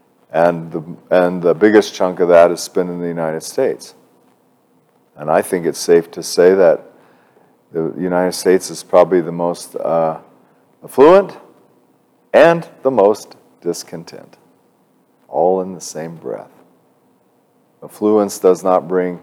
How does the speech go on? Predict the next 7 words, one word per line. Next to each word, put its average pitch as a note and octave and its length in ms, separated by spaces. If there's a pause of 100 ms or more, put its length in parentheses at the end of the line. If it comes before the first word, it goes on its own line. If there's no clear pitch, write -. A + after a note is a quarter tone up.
(320)
contentment. D#2+ 600 (880)
In C#2+ 140
fact, F#2 480 (600)
I C#2+ 60
think D#2+ 240
we E2+ 120
see F2+ 440